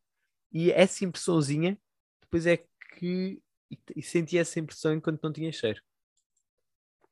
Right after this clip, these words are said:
E vocês devem saber o que, o que é que isso é, né?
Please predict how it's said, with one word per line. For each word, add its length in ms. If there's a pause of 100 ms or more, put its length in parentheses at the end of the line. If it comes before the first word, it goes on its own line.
(180)
E 80
vocês 400
devem 340
saber 220
o 40
que, 120
o 120
que 120
é 40
que 100
isso 180
é, 100
né? 200